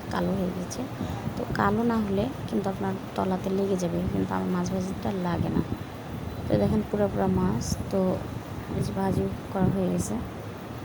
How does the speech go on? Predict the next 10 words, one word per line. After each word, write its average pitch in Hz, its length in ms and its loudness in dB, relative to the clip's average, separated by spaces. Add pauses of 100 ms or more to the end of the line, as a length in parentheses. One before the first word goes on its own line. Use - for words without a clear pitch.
এই 196 60 0
দেখেন 196 300 2
আমি 190 160 4 (120)
পেঁয়াজ 202 420 4
কুচি 202 340 0 (320)
করে 196 180 2
নিয়েছি, 180 380 2 (240)
সয়াবিন 190 400 0
তেল 190 160 0
দিচ্ছি, 190 280 -2